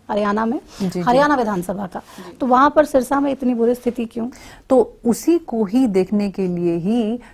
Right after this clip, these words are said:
Speaker 2: जो है, अ, अम, इसको, इस, अ, लोकसभा का चुनाव किया गया कि वहां पर, अ, लोकसभा का चुनाव इतने मार्जिन से जीतने के बावजूद भी जो है वो सिरसा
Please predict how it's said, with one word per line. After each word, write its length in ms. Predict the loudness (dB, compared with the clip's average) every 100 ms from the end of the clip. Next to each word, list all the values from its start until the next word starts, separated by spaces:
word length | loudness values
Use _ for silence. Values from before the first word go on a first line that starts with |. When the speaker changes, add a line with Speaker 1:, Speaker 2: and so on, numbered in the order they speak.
| -10
Speaker 2:
जो 160 | -4 -4
है, 400 | -4 -6 -6 -6
अ, 360 | -4 -2 -2 -4
अम, 280 | -6 -6 -6 -8 -8
इसको, 520 | -8 -4 -2 0 0
इस, 320 | -4 -6 -4
अ, 400 | -2 0 -2 -4 -4
लोकसभा 420 | -6 -4 -4 -2
का 120 | -4
चुनाव 320 | -6 -6 -6
किया 260 | -6 -6 -4
गया 300 | -2 -2 -4
कि 380 | -4 -4 -4 -6 -18 -16 -8
वहां 220 | -2 -2
पर, 480 | 0 0 2 0 -4 -8 -10
अ, 120 | -6 -4
लोकसभा 500 | -4 -6 -4 -2 0
का 140 | -2
चुनाव 380 | -4 -4 -4 -4
इतने 220 | -4 -4
मार्जिन 320 | -2 -2 -4
से 120 | -4
जीतने 300 | -4 -4 -6
के 120 | -4 -2
बावजूद 480 | -2 0 4 4
भी 220 | 2 -6 -8 -16 -18 -6
जो 120 | -4
है 240 | -2 -2 -2
वो 300 | 0 0 0
सिरसा 640 | -4 -6 -4 -4 -4 -6